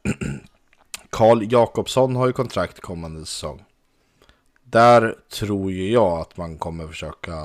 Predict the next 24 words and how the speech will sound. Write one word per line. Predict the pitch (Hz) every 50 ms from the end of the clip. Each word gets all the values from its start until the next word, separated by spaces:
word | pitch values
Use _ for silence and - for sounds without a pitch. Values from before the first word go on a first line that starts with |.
| 78 78 78 78 82 85 95 -
låna | 85 90 92 85 82 82 85 85
ut | 95 101 90 - _ 90
honom | 85 80 78 80 78 78
eller | 80 80 80 80
att | 78 78 - _
någon | 85 80 78 76 82 85
hockeyallsvensk-, | 92 87 - - 90 85 - - 98 85 - - - -
jag | 98 95
tror | - 113
att | -
det | -
är | 98
bäst | 87 90 101 92 - - -
för | - 101 87
alla | 85 80 80 80
parter | - - 82 80 - 95 82
att | - -
han | 80 78 76
går | 76 78
till | - 82
hockeyallsvenskan. | 78 - - 82 82 - 107 95 85 - - - _ _ _ _ _ _ _ _ _ - - _ _ _ _ _ _ _ _ _ _ _ _ _ _ _ _ _ _ _ _ _ _ _
Vad | - 101 95
tror | - - 98
du? | 110 107 -